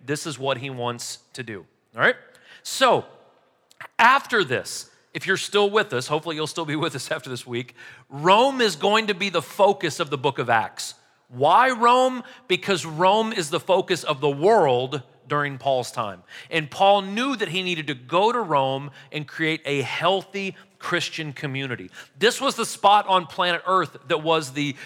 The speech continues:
the center of all culture, the center of all governmental structure, the, the center of everything artistic. Everything funneled from Rome, and Paul knew, "That's where I have to end up. That's where I have to go," okay? And he will end up there, but not the way we think,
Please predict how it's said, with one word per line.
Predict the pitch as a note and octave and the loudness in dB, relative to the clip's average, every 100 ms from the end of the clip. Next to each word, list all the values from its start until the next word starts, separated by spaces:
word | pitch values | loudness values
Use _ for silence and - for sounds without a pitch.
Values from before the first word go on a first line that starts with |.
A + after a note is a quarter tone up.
| - | -10
the | E3 | -8
center | - - G#3 G3+ F3 | -4 -4 -2 0 -2
of | D#3+ | 2
all | D#3 C#3 | 0 0
culture, | - - A3+ A3+ E3 A#2+ - - | -4 0 0 2 -4 -4 -8 -10
the | D3+ | -10
center | - G#3 F#3+ F3+ | -4 -4 0 0
of | D3+ | 2
all | D3 | 0
governmental | C#3+ D#3 D#3 D3+ E3 A3 G#3+ F#3+ | 2 2 4 2 0 -2 -2 -4
structure, | - F3 D3 - A#2 - - - | -2 0 0 -2 -8 -8 -16 -2
the, | F3+ | -2
the | D3 E3+ | 0 -6
center | - A#3 G#3+ F#3 | -2 -2 0 0
of | E3+ | 0
everything | F#3 F3+ F#3+ E3+ | -2 -2 -4 -4
artistic. | E3 D3 C#3 - B3 A#3 - B2+ - - - _ _ | 0 0 0 -2 -2 -2 -2 -6 -6 -18 -20 _ _
Everything | F#3+ G#3 G3 A#3 F3+ - F#3+ F#3 | 2 2 0 -2 -4 -4 -4 -4
funneled | E3 - F#3 E3+ F3 D#3+ | -10 -2 2 2 2 -6
from | - E3+ D3 | -4 -2 0
Rome, | D3 D3 C3 A#2 A#2 - - - | 2 2 2 0 -8 -18 -20 -12
and | B2 - | -12 -2
Paul | D3+ C#3 | 0 0
knew, | C3+ | -2
"That's | B2+ B2 | -4 -4
where | C#3 B2+ | -2 0
I | C3 | 0
have | C3 - | -2 -4
to | A#2+ | -8
end | A#2 A2 | -6 -6
up. | F#2+ - A#2+ | -6 -10 -2
That's | C3+ C#3+ C#3+ C#3 | 2 2 0 -8
where | B2+ B2 B2+ | -4 -2 -2
I | A#2 | -2
have | B2+ A#2+ A2 - | -2 -2 -4 -6
to | A2+ | -10
go," | A2 E2+ - _ | -10 -10 -16 _
okay? | C3+ C#3 - - | -6 -6 -8 -10
And | |
he | C3+ | -6
will | F3 G#3 A3 | 2 4 4
end | E3 D3 C#3 | 0 -2 -2
up | B2+ | 0
there, | C3+ C3 | -4 -4
but | B2+ | -6
not | C#3+ D3 D#3 | -4 -2 -2
the | |
way | C3+ C3 | -4 -4
we | B2 A#2+ | -6 -10
think, | B2 G#2+ G2+ | -8 -8 -10